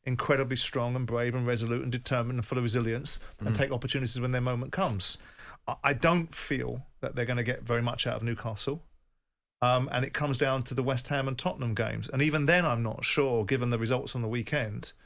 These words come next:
Speaker 1: sorry, on the, on specifically Monday, where you've got Everton have pulled out this remarkable result,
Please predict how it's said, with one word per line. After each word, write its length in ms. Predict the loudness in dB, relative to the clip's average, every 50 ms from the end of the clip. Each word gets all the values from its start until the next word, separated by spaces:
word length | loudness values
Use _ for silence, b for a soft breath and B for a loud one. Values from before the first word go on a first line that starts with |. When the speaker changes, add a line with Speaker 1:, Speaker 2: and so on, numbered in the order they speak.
| -20 _ _
Speaker 1:
sorry, 240 | 0 2 2 2 2 0
on 100 | 0 0
the, 100 | 0 0 -2
on 220 | -2 -2 -2 -2 -4
specifically 500 | -4 -2 -2 0 0 0 -2 -2 -2 0
Monday, 540 | 0 0 2 2 0 0 -2 -2 -6 -8 b b b b b b -2
where 120 | 0 2
you've 160 | 2 2 2
got 260 | 2 0 0 0 -4 b b b 0
Everton 300 | 2 2 2 2 0 -2
have 100 | -4 -4
pulled 180 | -4 -2 -2 -2
out 120 | -2 -2
this 140 | -4 -4 -4
remarkable 500 | -2 0 0 0 0 -2 -4 -4 -4 -4
result, 520 | -2 -2 -2 -2 -2 -2 -4 -6 -10 -10